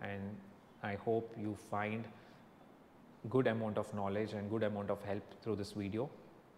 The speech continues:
If you do, please do like and subscribe to my channel, and also share it with people who, uh, you feel this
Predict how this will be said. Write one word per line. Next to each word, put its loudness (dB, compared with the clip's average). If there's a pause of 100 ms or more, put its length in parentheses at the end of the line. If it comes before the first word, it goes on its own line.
(420)
If -6
you 4
do, 4 (160)
please 2
do 0
like 2 (100)
and -6
subscribe -2
to 0
my 0
channel, -2 (500)
and 2
also 4
share 6
it 2
with 4 (240)
people 2 (580)
who, 4 (540)
uh, 2
you 2
feel 2
this 0